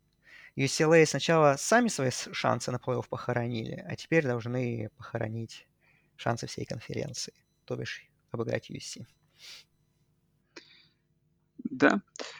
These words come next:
Speaker 2: Так, и что? Осталось у нас, получается, с Андреем одна игра, которую можно обсудить, это Юта Орегон,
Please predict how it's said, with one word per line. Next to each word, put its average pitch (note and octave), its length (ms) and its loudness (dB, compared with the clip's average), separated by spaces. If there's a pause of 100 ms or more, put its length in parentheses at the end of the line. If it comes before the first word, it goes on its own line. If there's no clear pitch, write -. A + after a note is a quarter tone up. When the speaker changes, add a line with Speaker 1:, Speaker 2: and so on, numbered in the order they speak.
(180)
Speaker 2:
Так, - 340 4 (180)
и A#3 400 2 (200)
что? - 420 -4 (920)
Осталось - 520 0
у A#2+ 40 6
нас, B2+ 100 2
получается, - 440 -6
с - 40 -2
Андреем A2 440 2 (260)
одна A2 300 4
игра, G#2+ 140 2
которую - 260 -4
можно A2 160 0
обсудить, G#3 300 2
это - 80 0
Юта A2+ 280 6
Орегон, A2+ 480 2